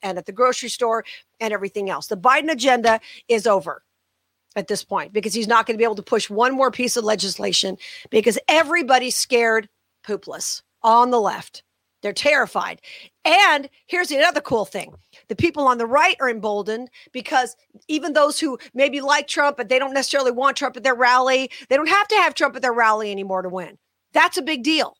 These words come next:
That was the message sent. It's not a repudiation of Trump. It's just, "Thank you, Donald, for the support. Appreciate that. I don't need you at my rally." People don't need Trump at their rally overshadowing everybody else 'cause he always makes it about himself. Once again, I voted for Trump twice, okay?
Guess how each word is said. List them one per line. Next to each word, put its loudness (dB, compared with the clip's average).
That 0
was -6
the -4
message -4
sent. -2
It's -16
not 0
a 0
repudiation 2
of -4
Trump. 0
It's 2
just, 0
"Thank 2
you, 2
Donald, 2
for 0
the -4
support. 2
Appreciate 0
that. 2
I 2
don't 2
need -6
you 0
at 0
my 2
rally." 2
People 2
don't 4
need -2
Trump 2
at -4
their 0
rally 0
overshadowing 0
everybody -4
else -10
'cause 0
he 0
always 4
makes 0
it -6
about 4
himself. 0
Once -4
again, -2
I 2
voted 0
for -6
Trump -4
twice, -2
okay? -4